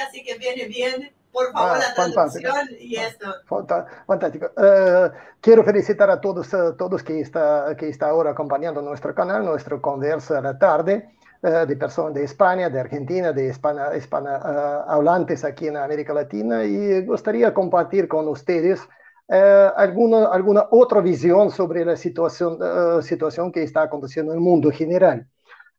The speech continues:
Speaker 2: Eh, antes de comenzar, eh, yo quería pe-, pedir dos cosas.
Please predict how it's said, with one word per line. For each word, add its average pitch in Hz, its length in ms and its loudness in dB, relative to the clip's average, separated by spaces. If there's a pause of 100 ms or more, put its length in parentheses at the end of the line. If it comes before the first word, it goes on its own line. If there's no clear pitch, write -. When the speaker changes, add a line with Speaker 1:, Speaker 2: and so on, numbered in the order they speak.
(100)
Speaker 2:
Eh, 175 600 2 (140)
antes 233 320 2
de 175 80 2
comenzar, 175 540 2
eh, 165 440 2
yo 196 140 2
quería 180 300 -2
pe-, 170 240 -2
pedir 180 300 2
dos 196 200 4
cosas. - 400 -12